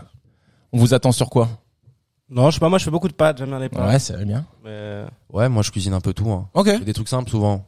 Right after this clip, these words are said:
Speaker 1: Cool.
Speaker 3: Ouais.
Speaker 1: Mais ouais, donc c'est vous qui vous y collez, il y a une, il y a une sensibilité là-dessus, vous kiffez ça, vous êtes, vous êtes gourmand, vous kiffez la bouffe,
Speaker 2: Ouais,
Speaker 1: et cetera,
Speaker 2: et
Speaker 1: machin.
Speaker 2: depuis tout petit, en fait, sans
Speaker 1: Ok.
Speaker 3: Ouais.
Speaker 2: Ouais,
Speaker 3: On est un
Speaker 2: depuis
Speaker 3: peu,
Speaker 2: tout petit,
Speaker 3: un
Speaker 2: tous
Speaker 3: peu
Speaker 2: les deux.
Speaker 3: obsédés, peut-être, hein.
Speaker 1: <laughs> C'est pas grave.
Speaker 3: Non, c'est vrai.
Speaker 1: Ok.
Speaker 2: De famille, un peu.
Speaker 1: Ok.
Speaker 3: Ouais.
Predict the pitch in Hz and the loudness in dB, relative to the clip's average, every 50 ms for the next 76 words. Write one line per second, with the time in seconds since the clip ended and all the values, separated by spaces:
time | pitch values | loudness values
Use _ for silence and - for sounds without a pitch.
0 | _ _ - 220 262 330 - _ - _ _ - 104 95 - - _ _ _ _ | _ _ 2 2 2 2 -2 _ -20 _ _ -6 -6 -6 -6 -6 _ _ _ _
1 | _ - 120 127 127 120 117 113 120 131 127 120 - 165 151 156 202 - 196 180 | _ 2 4 6 6 6 4 4 4 4 2 4 2 2 2 2 0 0 0 0
2 | 160 156 156 156 - 147 139 143 151 156 147 135 127 135 131 123 131 131 131 - | 2 2 2 4 4 4 4 4 4 4 4 4 4 4 4 6 4 4 4 4
3 | 156 135 - 147 143 143 139 - 147 139 135 123 - 165 151 139 127 - 147 127 | 0 0 0 -2 -2 -2 0 2 2 0 0 0 0 0 0 0 0 0 -2 0
4 | - 135 123 - 139 135 139 139 139 139 123 117 120 117 113 104 104 - - - | 0 0 2 4 4 6 6 6 6 4 4 2 0 -2 -2 -4 -6 -10 -12 -20
5 | - _ - - 117 120 110 107 107 104 104 110 110 107 - - - - 107 95 | -20 _ -4 -4 -2 0 2 2 4 4 4 4 2 0 -4 -8 -6 -4 -4 -2
6 | 95 95 98 95 95 110 127 135 135 123 110 95 90 76 - - - 127 131 - | -2 -4 -6 -6 -6 -4 -4 -2 -2 -2 -4 -4 -6 -8 -8 -4 -2 -2 0 0
7 | 165 151 185 185 151 - - 196 165 139 151 127 - 113 - - 143 135 127 120 | -2 -2 -2 -4 -4 -2 0 0 2 2 0 -2 -2 -4 0 2 2 4 4 2
8 | 113 135 135 135 123 107 - - - 92 87 80 - - - - - 110 110 98 | 2 2 2 4 2 2 -2 -4 -10 -10 -10 -10 -12 -16 -20 -18 -10 -4 -2 0
9 | 92 101 117 120 110 107 82 92 139 120 113 107 107 113 110 - - 110 104 101 | 0 2 2 2 2 2 0 -2 -2 -2 -2 0 0 0 0 0 -2 -2 -2 -4
10 | - - 78 76 - - - - - - - - 190 - - 180 175 - - 165 | -4 -6 -10 -10 -10 -14 -2 -2 0 0 4 2 2 4 4 4 4 4 4 4
11 | 165 160 135 - 151 117 - 104 92 90 107 180 160 107 113 104 120 117 - - | 6 6 4 2 0 0 0 0 2 2 4 4 2 2 0 -4 -8 -10 -12 -16
12 | 156 160 156 135 104 - 131 143 143 135 139 135 - 117 113 117 - - 123 117 | -20 -18 -14 -14 -2 4 4 4 6 6 4 4 4 0 -8 -14 -10 -10 -10 -8
13 | 120 113 107 107 107 - - 120 - - _ _ _ - 147 147 - 117 101 | -6 -6 -6 -6 -6 -6 -10 -10 -12 -14 _ _ _ 0 2 4 4 2 0